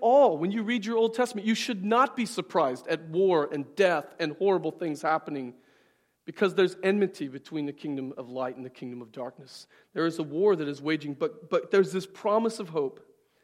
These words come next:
"He shall bruise or crush your head." Now, who's the he here? Notice that it's singular. It's a singular here. He, meaning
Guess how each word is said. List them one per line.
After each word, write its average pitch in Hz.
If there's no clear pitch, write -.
"He 208
shall 170
bruise 220
or 175
crush 214
your 175
head." 143
Now, 131
who's 202
the 180
he 180
here? 117
Notice 220
that 202
it's 156
singular. 175
It's 180
a 170
singular 202
here. 139
He, 185
meaning 202